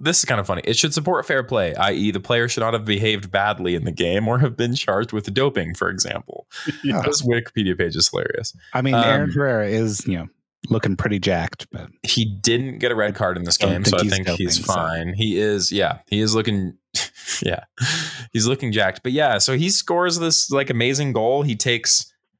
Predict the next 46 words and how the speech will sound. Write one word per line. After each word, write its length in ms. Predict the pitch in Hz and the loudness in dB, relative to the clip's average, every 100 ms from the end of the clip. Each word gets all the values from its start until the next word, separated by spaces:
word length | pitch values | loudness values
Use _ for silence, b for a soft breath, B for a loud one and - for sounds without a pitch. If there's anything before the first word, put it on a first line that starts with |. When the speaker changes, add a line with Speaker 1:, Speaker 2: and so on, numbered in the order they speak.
| _ | _
Speaker 1:
a 60 | 113 | 0
really 240 | 131 156 | 2 2
nice 260 | 135 127 123 | 2 2 0
first 400 | - 123 131 - | 0 0 2 2
touch, 280 | 110 131 - | 2 2 0
and 80 | 110 | 0
then 100 | 107 | 2
on 120 | 101 | 2
the 60 | 95 | 2
second 360 | - 104 117 | 2 2 -2
touch, 280 | 113 113 117 | 0 0 0
he 100 | 110 | -2
just 280 | 98 98 - | 0 0 0
launches 480 | 92 120 127 101 87 | 0 0 0 0 0
it 180 | 104 | 0
from 160 | - 104 | 0 0
distance. 500 | 87 90 92 104 - - | 2 2 2 2 2 2
And 400 | 110 113 110 104 b b b _ - | 2 2 0 -2 b b b _ 0
out 100 | 131 | 0
of 120 | 113 | 2
all 320 | - 113 147 | 0 2 2
of 140 | 196 165 | 0 -2
the 120 | 175 | -2
long 360 | 151 143 156 | 0 0 0
range 280 | 156 160 143 | 0 0 0
goals 260 | 135 135 127 | 0 0 2
I've 120 | 113 | 2
ever 200 | 123 110 | 2 2
seen 360 | - 123 104 98 | 2 2 2 2
that 160 | 95 | 0
weren't 240 | 92 107 - | 0 -2 0
from 140 | 123 | 0
a 60 | 90 | 0
keeper, 560 | - 127 101 85 78 - - | 0 0 0 0 -2 -4 -2
it 160 | 107 | -2
might 560 | 98 98 98 202 - 156 | 0 -2 0 0 -2 -4
be 160 | 180 180 | 0 0
the 160 | 139 | 0
longest 600 | 131 104 107 151 139 135 | 0 0 0 0 0 0
one 220 | 117 113 110 | 0 0 2
I've 140 | 92 | 2
ever 260 | 95 90 80 | 0 0 0
seen. 300 | - 82 71 - - _ _ _ | 0 -2 -8 -12 -20 _ _ _
I, 140 | 101 117 | -2 2
like, 300 | 131 123 - | 0 -2 -4
I, 300 | 113 113 107 | 0 2 0